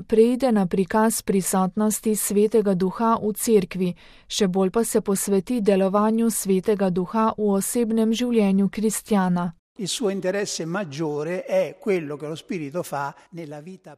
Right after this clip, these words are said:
Speaker 2: personale.
Speaker 1: Opiše delovanje Svetega Duha na poti očiščevanja duše od greha, pri njenem razsvetljevanju in pobožanstvenju, kar imenuje tudi zaupnost ali intimnost z Bogom.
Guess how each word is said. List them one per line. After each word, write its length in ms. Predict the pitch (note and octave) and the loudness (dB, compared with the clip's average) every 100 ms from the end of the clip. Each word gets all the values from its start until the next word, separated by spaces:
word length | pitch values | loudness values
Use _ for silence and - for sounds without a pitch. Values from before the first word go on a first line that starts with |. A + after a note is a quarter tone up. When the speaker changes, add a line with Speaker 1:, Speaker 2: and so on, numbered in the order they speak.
| _ | _
Speaker 2:
personale. 720 | F#3 F#3+ - - - E3 _ - | -20 -20 -20 -20 -20 _ _ -2
Speaker 1:
Opiše 500 | G3+ B3 B3+ C#4+ A#3 | -2 0 0 2 2
delovanje 640 | G3 F#3+ F#3 F#3+ G3+ A3+ | 4 4 2 2 4 2
Svetega 540 | - G#3 A3+ A3+ G#3 G3 | 0 2 2 2 2 2
Duha 420 | F#3 F#3+ A#3 A3+ | 0 0 2 4
na 180 | G3+ F3+ | 4 2
poti 420 | - A#3 A#3 G#3 | 2 2 2 -2
očiščevanja 920 | - F#3+ - G3 - G3+ G#3+ A3 G3+ F3+ | -2 -2 -2 -2 0 0 2 4 4 2
duše 460 | G3+ G#3+ - G3 | 0 -2 -2 -2
od 200 | F#3+ F3+ | -2 -2
greha, 540 | F#3+ G#3+ G3+ F#3 F#3 F3+ - - - - | 2 4 4 2 -2 -4 -8 -20 -20 -2
pri 180 | G3+ G3 | 2 6
njenem 440 | G3 G3+ G3 F#3 | 6 6 4 2
razsvetljevanju 1160 | F#3+ F#3+ - G3 F3+ F#3+ F3+ G#3 G#3+ A3+ A#3 - | 2 0 0 -2 -2 0 0 2 2 2 2 0
in 200 | A#3 A#3 | -2 0
pobožanstvenju, 1080 | A#3+ A3 A#3+ A3+ G3 F#3 - G3 F#3+ F#3 E3+ - - - | 2 4 4 4 2 0 0 2 4 2 -2 -12 -20 -10
kar 180 | - F#3 | -4 0
imenuje 500 | F#3 F#3 F#3+ A#3+ G#3+ | 2 4 4 4 2
tudi 420 | G3+ A#3+ A3 G#3 - | 0 -4 0 0 0
zaupnost 840 | F#3 F#3+ F#3+ A#3+ B3 B3 A#3 - - | -2 2 2 2 0 0 0 -2 -6
ali 320 | F#3 F3+ F3+ | -2 0 0
intimnost 880 | F#3+ F#3+ G3 A#3+ A#3 A#3 A#3 A#3 - | 4 4 4 2 2 4 2 0 -2
z 160 | G#3 G#3+ | -2 2
Bogom. 480 | G3+ F#3 F#3 F3 | 4 4 2 0